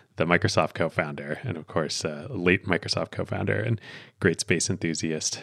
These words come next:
during his time. But this was unbeknownst to the X Prize Foundation and to Peter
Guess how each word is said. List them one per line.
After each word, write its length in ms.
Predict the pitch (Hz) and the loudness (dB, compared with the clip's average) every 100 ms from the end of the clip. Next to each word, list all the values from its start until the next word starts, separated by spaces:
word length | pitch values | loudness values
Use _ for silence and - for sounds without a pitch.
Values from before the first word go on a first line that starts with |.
| - | -6
during 280 | - 85 78 | -2 -2 0
his 180 | 85 78 | -4 -2
time. 420 | - 80 78 76 - - - - | -2 -4 -4 -8 -12 -18 -16 2
But 160 | 107 113 | 6 8
this 200 | 151 240 | 10 10
was 160 | 208 - | 10 12
unbeknownst 760 | 139 123 117 107 107 104 - - - | 10 12 12 12 12 8 0 -8 0
to 100 | 104 | 4
the 120 | 95 | 6
X 140 | 127 - | 6 8
Prize 240 | 131 98 | 8 8
Foundation 680 | 110 92 82 80 - 78 95 | 8 8 6 4 2 0 2
and 320 | - 92 90 85 | 4 6 4 2
to 420 | 98 85 82 80 - - _ | 4 6 4 2 -4 -20 _
Peter 380 | - 185 110 | 8 10 10